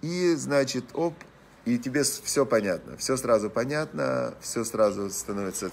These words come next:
как свет такой в голове. Значит, это, и при этом это повелевающая заповедь из Торы — прилепиться к мудрецам Торы.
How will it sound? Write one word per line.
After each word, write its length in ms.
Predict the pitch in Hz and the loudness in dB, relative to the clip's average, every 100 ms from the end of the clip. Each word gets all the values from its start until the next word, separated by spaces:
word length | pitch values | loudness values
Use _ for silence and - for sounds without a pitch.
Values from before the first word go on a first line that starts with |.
| - | 0
как 160 | 107 | 2
свет 320 | - 127 120 - | 2 4 4 2
такой 220 | 98 98 | -2 -2
в 60 | |
голове. 420 | 92 101 98 87 - - - - - - - - | 4 4 4 2 -2 -10 -18 -18 -18 -16 -16 -14
Значит, 380 | - 123 120 127 - | 4 6 6 4 6
это, 380 | 180 180 165 - - - | 4 8 6 6 -2 0
и 100 | 117 | 2
при 180 | 135 | 6
этом 340 | 190 190 147 127 | 6 6 2 2
это 220 | 131 135 | 6 6
повелевающая 720 | - 123 127 127 156 131 127 | 6 4 4 2 2 2 2
заповедь 440 | 113 113 123 113 110 | 6 6 6 0 0
из 140 | 101 | 0
Торы — 260 | 117 107 104 | 2 4 4
прилепиться 680 | 107 110 107 160 151 127 | 2 0 0 0 4 4
к 480 | - - 127 131 135 - | 2 4 6 8 6 2
мудрецам 600 | 110 107 107 - 123 113 | -2 0 0 6 6 6
Торы. 340 | 113 98 76 | 4 6 4